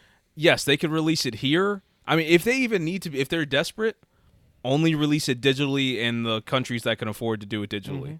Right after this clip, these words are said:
Speaker 1: and you
Speaker 2: Mm-hmm.
Speaker 1: release it physically in other places. You could
Speaker 2: Mm-hmm.
Speaker 1: always do that, and I, I'll take it. Uh, you'll be okay with that.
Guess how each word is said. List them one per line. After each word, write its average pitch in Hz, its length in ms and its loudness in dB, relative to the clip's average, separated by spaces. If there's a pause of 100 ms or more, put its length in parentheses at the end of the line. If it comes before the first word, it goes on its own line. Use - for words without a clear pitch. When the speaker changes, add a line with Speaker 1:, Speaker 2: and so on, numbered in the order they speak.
(180)
Speaker 1:
and 120 160 -2
you 117 80 0
Speaker 2:
Mm-hmm. 110 60 -4
Speaker 1:
release 123 300 0
it 113 100 -2
physically 110 440 -4
in 104 60 -6
other 101 180 -8
places. - 460 -14 (100)
You 120 160 -6
could 131 100 -2
Speaker 2:
Mm-hmm. 123 60 6
Speaker 1:
always 120 200 2
do 110 160 -2
that, 98 260 -4 (480)
and 117 240 0
I, 117 160 4
I'll 156 320 4
take 135 220 2
it. 151 160 -2 (160)
Uh, 107 100 -4
you'll 117 260 -2
be 185 140 0
okay 131 260 2
with 117 120 -4
that. 147 240 0